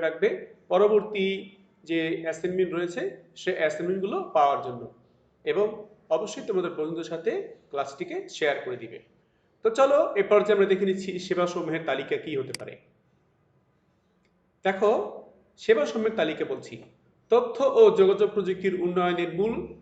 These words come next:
সার্থকতাই হলো এটার ব্যবহার করে সু-, সুফল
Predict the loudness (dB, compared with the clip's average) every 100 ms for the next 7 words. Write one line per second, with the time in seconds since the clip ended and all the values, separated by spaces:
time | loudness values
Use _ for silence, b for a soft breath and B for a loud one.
0 | -6 -2 0 0 -2 0 0 0 0 0
1 | -2 -10 -18 _ -6 -2 -2 0 -2 0
2 | 0 0 0 -2 -4 -10 -20 -18 -10 -2